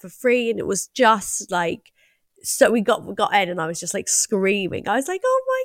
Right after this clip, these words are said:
God." And my, you know, uh, my hair and makeup came and it was just so special. And probably one of the, well, I think it was, yeah, it's the only time I've been out.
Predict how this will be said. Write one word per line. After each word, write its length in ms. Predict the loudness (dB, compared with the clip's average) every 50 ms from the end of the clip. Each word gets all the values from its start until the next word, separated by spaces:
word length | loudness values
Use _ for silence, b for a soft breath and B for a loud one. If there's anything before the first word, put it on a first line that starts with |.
| -2
God." 480 | -2 -2 -2 -2 -4 -6 -6 -4 -2 0
And 80 | 0 2
my, 140 | 0 0
you 240 | 0 -2 -4 -6 -6
know, 340 | -4 -4 -4 -2 -4 -4 -4 -4
uh, 120 | -4 -4 -2
my 140 | -4 -6
hair 240 | -6 -6 -6 -6 -6
and 100 | -4 0
makeup 440 | 2 2 2 2 0 -4 -6 -6 -8
came 320 | -8 -6 -4 -4 -4 -2
and 80 | -2 -2
it 60 | -2
was 180 | -4 -4 -6 B B B B B B B 0
just 300 | 0 2 2 2 2 6
so 500 | 8 8 8 8 8 6 4 4 2 0
special. 720 | -2 -2 0 0 0 0 0 -2 -2 0 0 0 0 -2
And 180 | -4 -8 -10 B B B B B B B _ _
probably 320 | 2 4 6 8 10 8 8
one 120 | 8 6
of 120 | 4 4 4
the, 160 | 0 -2 -2 -4 _ _
well, 180 | 2 4 4 4
I 120 | 4 2
think 260 | -2 -4 -6 -4 -2 0
it 80 | 0
was, 260 | 0 0 -2 -4 -8 -6 -2
yeah, 220 | 0 2 2 2
it's 100 | 2 0
the 140 | 0 2 2
only 200 | 2 0 -2 -6
time 300 | -8 -8 -8 -6 -6 -6
I've 160 | -8 -6 -4
been 160 | -4 -4 -2
out. 300 | -4 -4 -6 -6 -8 -10